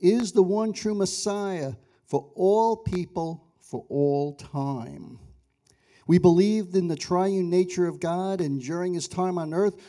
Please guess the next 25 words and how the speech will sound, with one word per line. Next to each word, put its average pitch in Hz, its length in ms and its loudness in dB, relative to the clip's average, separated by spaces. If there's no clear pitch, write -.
was 139 160 0
fully 208 420 2
man 202 360 0
and 147 180 -2
fully 170 400 -4
God. 143 560 -6
He 147 240 -4
is 180 380 2
the 180 80 0
Messiah 175 540 -4
that 156 140 -4
we 139 120 -2
read 170 280 -4
about 165 320 -2
in 139 120 0
prophecy 175 720 -2
in 151 80 -4
the 131 160 -4
Old 180 340 4
Covenant, 196 560 -2
and 139 100 -14
he 127 140 -8
fulfilled 170 760 -8
them 139 300 -4
all 127 760 -4